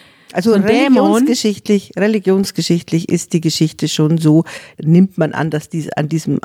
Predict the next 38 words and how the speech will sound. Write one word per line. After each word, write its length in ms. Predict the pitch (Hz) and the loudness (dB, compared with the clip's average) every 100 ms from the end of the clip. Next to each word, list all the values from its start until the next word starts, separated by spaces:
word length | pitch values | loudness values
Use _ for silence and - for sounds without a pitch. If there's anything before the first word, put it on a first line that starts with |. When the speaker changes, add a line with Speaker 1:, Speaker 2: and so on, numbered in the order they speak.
| - | -6
Speaker 1:
Ort 280 | - - - | -8 -8 -6
Pnuel 480 | 170 175 202 196 - | -2 2 4 2 0
oder 180 | 143 | -4
Pniel, 560 | 135 - 175 196 190 196 - _ - - - _ - | -6 -2 0 2 0 -2 -10 _ -20 -20 -20 _ -4
ähm, 400 | 156 156 160 160 _ _ _ | -2 -2 -4 -10 _ _ _
man 200 | - 160 | -4 -2
einen 300 | - 160 160 | 0 0 0
Dämon 360 | 147 156 175 180 | 2 2 4 0
vermutet 640 | - 156 147 143 - - | -2 -4 -4 -6 -12 -14
hat, 300 | - - - - | -14 -14 -20 -20
Speaker 2:
Mhm. 240 | 156 170 _ _ _ | -20 -20 _ _ _
Speaker 1:
der 120 | - 151 | -6 -2
dort, 340 | 143 - - | -4 -6 -6
äh, 340 | 151 147 143 | -2 0 -2
gelebt 440 | 147 156 151 151 - | -2 -2 -2 -4 -8
hat, 100 | - | -8
ein 200 | - 143 | -6 -2
Geist, 600 | 139 135 185 - - - | 0 0 -2 -6 -12 -18
Speaker 2:
Mhm. 60 | - | -8
Speaker 1:
also 160 | 160 156 | -6 -4
diese 240 | 165 160 | -6 -6
ganze 360 | 156 151 - 160 | -4 -2 -2 0
Welt 280 | 151 180 - | 0 0 -4
sich 320 | 190 - - | -8 -6 -6
auftut, 640 | - - - 208 220 - | -6 -8 -10 -8 -8 -10
Speaker 2:
Mhm. 280 | - 156 180 | -18 -20 -12
Speaker 1:
diese 340 | 185 170 180 151 | -10 -2 0 0
Welt, 360 | 151 190 - | -2 -2 -6
die, 280 | 180 175 170 - - _ | -4 -2 -2 -6 -18 _
äh, 320 | - 156 156 147 | -2 0 2 0
diese 240 | 156 151 | -4 -8
Zwischenwelt, 800 | - 190 196 190 185 170 180 - | -4 -4 -2 -4 -2 -2 -4 -6
die 160 | 156 - | -8 -8
abhaut, 460 | - - 165 156 | -6 -4 -2 -2
wenn 100 | 156 | -4
die 140 | 156 156 | -2 -2
Sonne 320 | 143 127 - | 0 -2 -4
aufgeht. 480 | - - - - | -8 -12 -20 -20